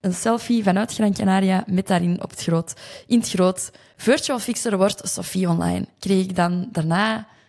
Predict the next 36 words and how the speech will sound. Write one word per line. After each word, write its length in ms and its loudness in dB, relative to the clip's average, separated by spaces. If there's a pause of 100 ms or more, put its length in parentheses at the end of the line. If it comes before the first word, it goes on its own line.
paar 200 2
uur 80 0
later, 320 0
een, 140 0
een 120 -2
bericht 220 -2
van 100 0
mijn 440 0
boekhouder, 480 0
zo'n 160 0
beetje 220 -4
in 60 -2
paniek, 260 0
van, 240 0
"Oei, 200 0
oei, 160 2
is 160 2
het 100 4
alleen 240 2
de 60 2
commerciële 520 2
naam 220 0
of 100 0
gaat 160 2
het 100 -2
echt 200 -4
een, 200 2
de 80 2
naam 240 2
van 100 4
uw 140 4
vennootschap, 480 0
eh, 400 0
ver-, 220 -2
laten 240 2
veranderen? 440 2